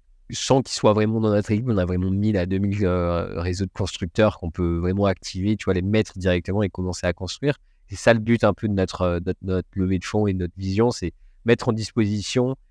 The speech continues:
à n'importe qui, euh, du contenu, parce qu'en fait, le challenge, la pain des métaverses demain, c'est avoir du content.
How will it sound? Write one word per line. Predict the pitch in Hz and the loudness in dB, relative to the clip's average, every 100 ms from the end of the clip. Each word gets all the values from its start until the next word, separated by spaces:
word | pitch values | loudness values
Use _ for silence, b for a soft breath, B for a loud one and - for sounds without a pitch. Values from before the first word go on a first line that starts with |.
| _ - | _ -6
à | 95 | 0
n'importe | 104 98 110 - 104 - | 0 0 -2 -2 -4 -4
qui, | 117 123 - | -10 -10 -6
euh, | 90 87 | -2 -2
du | 95 | -4
contenu, | - 110 113 123 | -4 -4 -2 -4
parce | - 87 | -4 -6
qu'en | - | -6
fait, | 90 101 | -4 -4
le | 95 | -4
challenge, | - 98 104 101 90 90 | -2 0 0 0 -2 -2
la | 92 | -2
pain | - 110 | 2 2
des | 107 95 | 2 0
métaverses | 95 90 95 107 | -2 0 0 0
demain, | 95 101 | 0 -6
c'est | - | -4
avoir | 85 92 95 | -2 -2 -2
du | |
content. | 92 95 95 113 | -4 -4 -2 -2